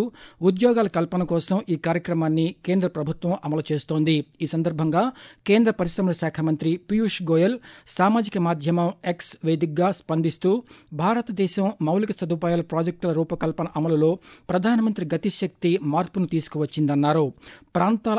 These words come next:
అనుసంధానం, సరఫరా గొలుసు, రవాణా సామర్థ్యాన్ని ముందుకు తీసుకెళ్తూ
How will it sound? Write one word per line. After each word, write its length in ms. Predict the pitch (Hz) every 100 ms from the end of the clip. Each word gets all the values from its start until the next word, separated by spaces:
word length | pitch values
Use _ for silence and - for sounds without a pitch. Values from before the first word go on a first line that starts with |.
| -
అనుసంధానం, 640 | 165 165 175 160 170 180 220 -
సరఫరా 440 | 160 165 208 190
గొలుసు, 380 | 160 160 - 175 196 - - 160
రవాణా 340 | 160 208 220
సామర్థ్యాన్ని 600 | 196 175 180 156 170 175
ముందుకు 280 | 160 170 180
తీసుకెళ్తూ 580 | 175 170 - 156 143